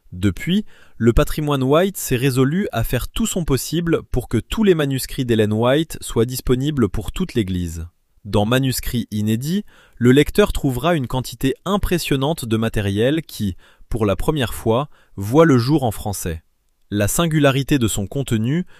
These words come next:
fait de cette collection un trésor d'une valeur inestimable, remplie d'instructions et de conseils pertinents pour l'Église d'aujourd'hui.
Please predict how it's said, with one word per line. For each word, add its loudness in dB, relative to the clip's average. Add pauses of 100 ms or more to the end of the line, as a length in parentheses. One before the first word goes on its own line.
(120)
fait 2
de 2
cette 0
collection -2
un -4
trésor 0
d'une -4
valeur 2 (120)
inestimable, -2 (400)
remplie 0
d'instructions -2
et 0
de 0
conseils -2
pertinents -2
pour -2
l'Église -2
d'aujourd'hui. 0